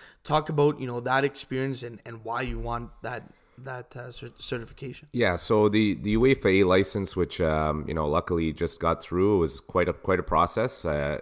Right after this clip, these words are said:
Speaker 2: you know, it was supposed to be four trips to, to Belfast, Northern Ireland. I only had to make, um,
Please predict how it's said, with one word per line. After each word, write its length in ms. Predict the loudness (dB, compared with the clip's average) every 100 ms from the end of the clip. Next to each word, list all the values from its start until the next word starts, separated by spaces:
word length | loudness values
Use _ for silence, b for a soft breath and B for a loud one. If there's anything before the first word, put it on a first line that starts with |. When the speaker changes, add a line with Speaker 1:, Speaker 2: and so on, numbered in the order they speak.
| -8
Speaker 2:
you 80 |
know, 220 | -8 -6 -6
it 20 |
was 120 | -8
supposed 340 | -8 -4 -4
to 60 | -2
be 120 | -6
four 260 | -4 0 0
trips 400 | 2 -2 -2 -8
to, 400 | -4 -2 -2 -4
to 100 | -8
Belfast, 560 | -4 0 0 -2 -4 -4
Northern 260 | -2 -2 0
Ireland. 400 | 0 2 0 0
I 100 | -2
only 180 | 0
had 160 | -2 -4
to 60 | -4
make, 280 | -6 -4
um, 380 | -2 -2 -2 -6